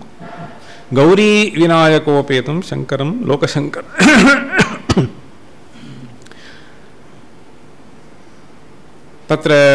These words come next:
वेदार्-, तत्र पश्यतु, लक्ष्यलक्षणसंयुतम् इति एकं पदं प्रयुक्तमस्ति।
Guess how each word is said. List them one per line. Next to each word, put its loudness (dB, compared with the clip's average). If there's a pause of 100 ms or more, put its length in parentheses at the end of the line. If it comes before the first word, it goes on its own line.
(880)
वेदार्-, 2
तत्र -2
पश्यतु, 0 (100)
लक्ष्यलक्षणसंयुतम् 0
इति -4
एकं -4
पदं -4
प्रयुक्तमस्ति। -8